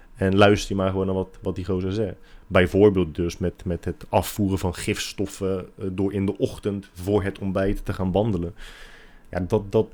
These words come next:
daar maak je echt meer kapot dan dat je er goede dingen mee doet.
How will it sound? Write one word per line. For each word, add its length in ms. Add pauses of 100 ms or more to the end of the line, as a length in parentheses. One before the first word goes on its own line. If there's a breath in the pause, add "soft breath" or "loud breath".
(100)
daar 200
maak 200
je 60
echt 100
meer 260
kapot 580
dan 340
dat 200
je 80
er 320
goede 240
dingen 200
mee 100
doet. 220